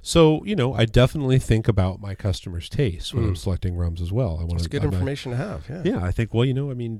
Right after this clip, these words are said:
Speaker 1: do you, I don't think enough people will drink this. I think it's interesting and good, but I don't think enough people drink it. And there are definitely no shortage of rums that would fall, qualify as, you know, something that was designed to be lightly aged,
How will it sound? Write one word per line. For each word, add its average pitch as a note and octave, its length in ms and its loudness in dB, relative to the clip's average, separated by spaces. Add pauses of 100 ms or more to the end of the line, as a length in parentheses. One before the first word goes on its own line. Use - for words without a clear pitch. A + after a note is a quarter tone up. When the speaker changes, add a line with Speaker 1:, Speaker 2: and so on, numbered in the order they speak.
Speaker 1:
do A#2+ 80 -14
you, B2 260 -6
I A#2+ 120 -6
don't C3+ 140 0
think B2+ 160 0
enough A#2 240 -2
people B2 280 -4
will A2 120 0
drink B2 300 -4
this. G#2+ 200 -4
I A2 140 -8
think E3 200 -8
it's G#2+ 120 -10
interesting G#2 320 -6
and F#2+ 140 -8
good, A#2 360 -4 (160)
but G#2+ 360 0
I G#2 60 -6
don't A#2+ 100 -2
think A2 120 -4
enough G#2 140 -6
people F#2+ 240 -4
drink F2 260 -6
it. D3 80 -8 (300)
And A#2 160 0
there A2 100 -4
are G#2+ 40 -6
definitely A2 520 -2
no G#2 200 -4
shortage G#2 500 0
of F#2 140 -4
rums F#2+ 360 -2
that F#2+ 120 -6
would F#2+ 160 -6
fall, F#2+ 420 -4 (240)
qualify G2 560 -2
as, E2+ 280 -6 (760)
you E3+ 100 0
know, B2+ 120 4
something A#2+ 300 0
that G#2 120 2
was F#2+ 160 0
designed F#2 520 0
to G#2+ 60 -2
be E2+ 380 -2 (360)
lightly G2 420 -4
aged, F2+ 600 -6